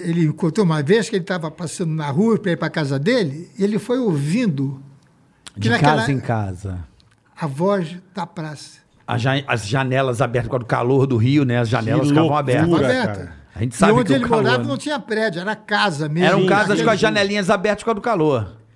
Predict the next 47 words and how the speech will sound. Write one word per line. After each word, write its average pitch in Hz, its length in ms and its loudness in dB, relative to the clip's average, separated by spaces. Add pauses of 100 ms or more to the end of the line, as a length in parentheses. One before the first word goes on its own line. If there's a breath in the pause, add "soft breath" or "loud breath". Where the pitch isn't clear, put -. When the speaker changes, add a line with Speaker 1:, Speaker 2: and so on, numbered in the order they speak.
(120)
Speaker 3:
Todo 185 180 -2
Speaker 1:
Então, 170 300 2
Speaker 3:
mundo 170 140 2
Speaker 1:
a, - 20 0
Speaker 3:
assistindo 156 360 0
a 147 40 2
Speaker 1:
a, 139 40 -2
Speaker 3:
praça. 110 260 -6
Speaker 1:
a 156 80 -4
grande, 160 880 2
grande 170 280 0
Speaker 3:
Cara, 208 120 0
que 180 60 -2
Speaker 1:
audiência 156 440 -4
Speaker 3:
que 151 40 0
Speaker 1:
foi 135 80 0
na 117 80 -2
Speaker 3:
é - 20 -4
Speaker 1:
T 156 140 0
V 196 100 -2
Speaker 3:
isso, 139 140 -2
Speaker 1:
Rio. - 120 -8
Speaker 3:
cara? 85 140 -10 (220)
Speaker 2:
T 131 120 2
V 131 120 4
Rio. 98 280 0
Speaker 1:
Parava, 151 480 0
aí, 196 220 -2
aí 165 180 -2
parava. 151 420 -6 (460 soft breath)
Speaker 3:
Mas 127 200 0
vocês 143 220 -2
continuavam 143 460 2
fazendo 131 340 0
os 110 120 -4
dois? 147 420 0
Speaker 1:
É, 392 240 2
os 269 180 2
dois, 359 340 2
o 254 60 4
mesmo 415 200 2
Speaker 3:
São 330 100 0
Speaker 1:
programa. 359 200 2
Speaker 3:
Paulo 202 320 2
e 175 40 2
Rio? 120 240 -4 (120)
Speaker 1:
É. 262 420 -2